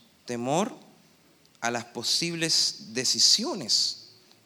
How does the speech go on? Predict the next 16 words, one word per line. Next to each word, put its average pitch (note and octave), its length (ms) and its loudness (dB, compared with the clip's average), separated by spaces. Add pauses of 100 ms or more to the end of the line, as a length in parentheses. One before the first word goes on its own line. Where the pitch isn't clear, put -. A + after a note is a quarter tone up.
(180)
que B2 120 -8
pudiese D3+ 520 -2
tomar D#3 340 2
mi C#3+ 140 -2
cónyuge E3+ 680 -4 (540)
si A#2 300 -8
yo G3 420 -4 (240)
le G#2+ 300 -10
abro D3+ 760 -4 (140)
y A#2+ 80 -8
le A#2 100 -4
muestro C#3+ 560 0
mi C3+ 160 -4
desnudez. A2 840 -4 (3250)
Hay D3 200 -2
temor D3+ 440 0